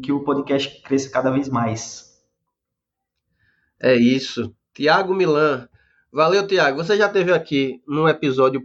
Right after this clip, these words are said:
Speaker 2: piloto que a gente gravou e que não foi ao ar, afinal era ainda episódio teste,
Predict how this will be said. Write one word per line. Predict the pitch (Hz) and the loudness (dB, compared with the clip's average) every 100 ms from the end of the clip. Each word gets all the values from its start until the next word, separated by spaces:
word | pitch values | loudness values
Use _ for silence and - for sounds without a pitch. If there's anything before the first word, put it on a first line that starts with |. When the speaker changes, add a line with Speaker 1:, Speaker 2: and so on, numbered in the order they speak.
| - | -8
Speaker 2:
piloto | 170 143 143 185 196 147 | -4 0 4 2 2 -4
que | 139 | -2
a | |
gente | 135 127 135 | -2 -2 -2
gravou | 135 127 120 127 123 | 0 0 0 -2 -2
e | |
que | 123 | -2
não | 139 143 135 | 0 0 -2
foi | - 127 127 | -4 0 2
ao | 131 127 | 2 2
ar, | 131 180 175 _ | 2 0 -4 _
afinal | - 123 123 123 | -16 -4 0 2
era | 127 120 | 2 2
ainda | 117 117 117 110 | 0 0 -4 -4
episódio | 120 117 120 120 | -4 -2 0 -2
teste, | - 131 165 - 120 | 0 2 0 -6 -18